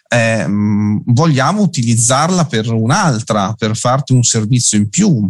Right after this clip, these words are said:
eh, eh, magari ti do, ti do anche un premio se accetti, eh, eh, come dire, che io utilizzi il tuo, eh, eh, il tuo, eh, indirizzo mail anche per un altro scopo, perché ti iscrivo nel club, ti metto all'interno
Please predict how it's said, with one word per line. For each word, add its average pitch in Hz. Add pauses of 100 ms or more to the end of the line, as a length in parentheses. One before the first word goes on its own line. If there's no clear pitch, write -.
(320)
eh, 110
eh, 107
magari 156
ti 135
do, 123
ti 143
do 131
anche 143
un 127
premio 151
se 113
accetti, 117 (320)
eh, 110
eh, 110
come 117
dire, 127 (540)
che -
io 135
utilizzi 131
il 117
tuo, 156
eh, 113
eh, 107
il 113
tuo, 113
eh, 143
indirizzo 131
mail 120
anche 117
per 107
un 107
altro 101
scopo, -
perché 156
ti 117
iscrivo 131
nel 107
club, 123
ti 107
metto 113
all'interno 110